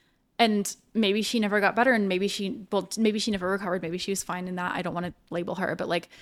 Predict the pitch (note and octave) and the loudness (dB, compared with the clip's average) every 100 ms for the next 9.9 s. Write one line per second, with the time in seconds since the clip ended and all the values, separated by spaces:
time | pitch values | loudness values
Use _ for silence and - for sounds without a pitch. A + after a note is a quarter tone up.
0 | - _ _ _ _ _ - G3 E3+ E3+ | -20 _ _ _ _ _ -10 -2 0 2
1 | F#3+ A#3 A#3 A#3 A3+ G3+ F#3+ F#3+ G3 F#3 | 2 4 6 6 4 4 2 2 -2 -4
2 | F3 _ G#3+ A3 G#3+ F3+ - - F#3 E3+ | -8 _ 0 0 2 0 -2 -6 -4 -2
3 | E3 D3+ G3 G#3+ F#3+ F#3+ F#3+ F3+ F3+ - | -2 -4 -2 -2 0 -2 0 -4 -6 -2
4 | - C4+ B3 G#3+ G3+ F#3 F#3 F#3 F3+ - | 4 6 6 4 2 -2 0 -2 -2 -2
5 | A3 G#3 G3 - F#3+ F#3 E3+ F3+ F3+ - | -2 -2 -4 -6 -6 -4 -6 -6 -6 -8
6 | F3+ F3 F3 E3+ E3+ E3 - - F3+ - | -8 -6 -4 -2 -2 -4 -6 -8 -8 -8
7 | - - - - C3+ E3+ - F#3+ F#3 E3+ | -6 -8 -8 -8 -8 -10 -12 -10 -8 -8
8 | - - _ _ F#3+ - A#3 A#3 A3 G#3+ | -10 -20 _ _ -6 0 2 2 2 0
9 | F#3+ G3 F3+ F3+ - - D3 - F#3+ | 0 -2 -4 -2 -2 -2 -4 -4 -6